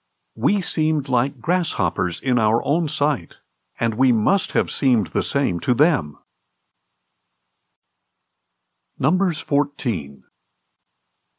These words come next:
Then the whole congregation lifted up their voices and cried out,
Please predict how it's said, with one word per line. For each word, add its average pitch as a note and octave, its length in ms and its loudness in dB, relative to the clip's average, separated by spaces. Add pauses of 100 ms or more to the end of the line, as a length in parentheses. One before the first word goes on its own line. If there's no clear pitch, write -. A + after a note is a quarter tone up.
(1000)
Then D3 260 0
the F#3+ 160 0
whole D3+ 180 2
congregation G2 920 -2
lifted D3+ 360 0
up C#3+ 200 -4
their C#3 160 2
voices G#2+ 520 -2
and G2+ 200 -2
cried D3 340 0
out, A#2+ 320 -2